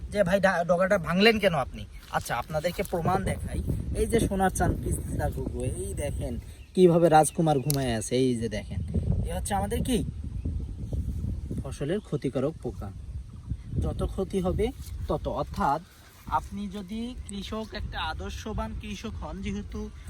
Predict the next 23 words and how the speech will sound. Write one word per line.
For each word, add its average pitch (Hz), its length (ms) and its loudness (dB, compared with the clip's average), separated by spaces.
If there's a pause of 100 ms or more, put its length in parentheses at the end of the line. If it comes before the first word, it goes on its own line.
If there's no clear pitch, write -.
(180)
আপনি 151 420 -8
কৃষক, 185 360 -8 (200)
সেক্ষেত্রে 208 420 -10
আপনাকে 202 360 -6
সবসময় 196 520 -8 (100)
কি 110 180 -8 (360)
নজরে 165 320 -4
রাখতে 190 300 -6
হবে? 185 280 -8 (380)
আপনার 175 260 -8 (120)
কৃষি 202 260 -6
খামারকে 214 520 -8
সংরক্ষণ 214 640 -6
করতে - 240 -4
হবে। - 240 -8 (440)
যত 226 260 -6
সংরক্ষণ 226 540 -4 (100)
করবেন 220 280 -8 (100)
তত, - 140 -6 (1600)
ডগাটা 190 360 -4 (600)
শেষ - 320 -4
করার 165 300 -6
জন্য - 280 -4